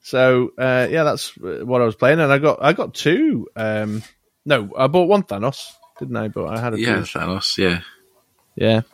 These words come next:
Speaker 1: but I had my big Kree Captain out in the field for a big chunk of the game. I, I popped my load a bit early, though. I went in hard and fast with, with an actual Martian Manhunter early doors, didn't I? And I think that cost me.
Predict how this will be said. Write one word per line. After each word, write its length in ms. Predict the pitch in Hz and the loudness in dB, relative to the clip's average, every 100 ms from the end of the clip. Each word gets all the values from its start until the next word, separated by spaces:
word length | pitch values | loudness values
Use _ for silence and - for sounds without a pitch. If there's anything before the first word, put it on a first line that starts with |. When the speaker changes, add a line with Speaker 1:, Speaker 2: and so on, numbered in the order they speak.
| - - | -20 -8
Speaker 1:
but 120 | 107 104 | -2 2
I 20 | |
had 140 | 110 | 2
my 80 | 104 | 0
big 240 | - 101 - | 0 -2 -2
Kree 200 | 98 95 | -4 -2
Captain 360 | - - - | -4 -4 -4
out 120 | 95 | -2
in 100 | - | -2
the 40 | 95 | -4
field 460 | - 101 98 - - _ _ _ - - | 0 0 0 -4 -14 _ _ _ -20 -10
for 160 | - 98 | -4 -2
a 20 | |
big 200 | 104 98 | -2 -2
chunk 280 | 107 98 107 | -4 -4 -4
of 60 | |
the 80 | 101 | -2
game. 260 | 101 104 104 - - - - | 0 0 -2 -10 -20 -14 -8
I, 120 | 113 - | -8 -6
I 160 | 87 120 | -2 -2
popped 220 | - 196 | -2 -6
my 40 | 131 | -4
load 220 | 143 131 | -2 -2
a 20 | |
bit 160 | 117 110 | -2 -2
early, 220 | 120 113 | 0 0
though. 180 | 104 107 | 0 0
I 40 | |
went 200 | 113 127 | 0 -2
in 300 | 101 104 98 _ _ _ _ | -4 -4 -6 _ _ _ _
hard 300 | 120 110 95 | 2 2 0
and 120 | 92 | -6
fast 460 | - 107 - - _ | -4 -4 -8 -20 _
with, 240 | 110 107 123 | -8 -6 -2
with 240 | 131 120 | -2 0
an 80 | 120 | -2
actual 380 | - 120 110 101 | -4 -6 -8 -4
Martian 400 | 107 104 - 101 | -4 -4 -4 -2
Manhunter 520 | 110 110 107 - 95 | -2 0 -2 -4 -4
early 200 | 92 95 | -2 -2
doors, 340 | 101 101 98 | 0 0 -2
didn't 180 | 98 98 | -6 -8
I? 120 | 95 | -6
And 100 | 98 | -6
I 40 | 98 | -4
think 240 | 104 - | -6 -6
that 180 | 98 - | -10 -10
cost 320 | - - - | -12 -12 -8
me. 140 | 95 | -10